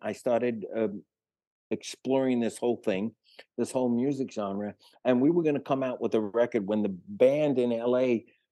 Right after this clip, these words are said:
uh, the other Magoo's, heard that the, um, that I was ready to come out with a, uh, a record as the Blues Magoos. Um, they tied us up in court for at least nine months,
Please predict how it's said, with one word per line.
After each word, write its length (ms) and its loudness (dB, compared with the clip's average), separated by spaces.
uh, 220 2
the 140 4
other 160 4
Magoo's, 500 2
heard 600 0
that 480 0
the, 360 2
um, 320 -2
that 160 2
I 100 4
was 160 2
ready 300 2
to 60 0
come 240 -2
out 180 -4
with 260 2
a, 320 0
uh, 200 -4
a 60 -2
record 420 0
as 240 -2
the 60 -8
Blues 380 -2
Magoos. 640 -2
Um, 220 0
they 120 6
tied 340 2
us 140 -4
up 140 -2
in 100 -8
court 340 -4
for 340 -2
at 160 -2
least 380 0
nine 360 2
months, 460 -4